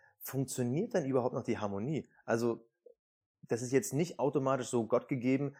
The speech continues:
dass wenn Honda irgendwie im Sommer vierzig P S finden würde, dass der McLaren auf einmal da um Platz drei mitkämpft.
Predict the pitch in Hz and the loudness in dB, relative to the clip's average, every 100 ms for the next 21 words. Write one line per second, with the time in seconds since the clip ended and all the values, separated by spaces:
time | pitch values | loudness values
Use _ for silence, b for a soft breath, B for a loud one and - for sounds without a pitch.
0 | B 110 - 110 104 135 151 120 123 120 | B -4 0 0 2 2 4 4 2 -2
1 | 107 104 101 123 120 131 - 139 139 123 | -2 0 2 2 2 0 2 2 2 -8
2 | - 120 - 120 110 104 113 139 139 B | -6 -6 -4 -4 -2 0 2 0 -2 B
3 | - 107 - 107 107 107 113 127 107 - | -2 -2 2 2 4 6 8 8 2 -2
4 | 117 117 110 98 104 98 98 - - - | -2 2 4 2 0 -2 -2 -2 -8 0
5 | 95 185 90 - 90 87 | 2 4 0 -4 -6 -6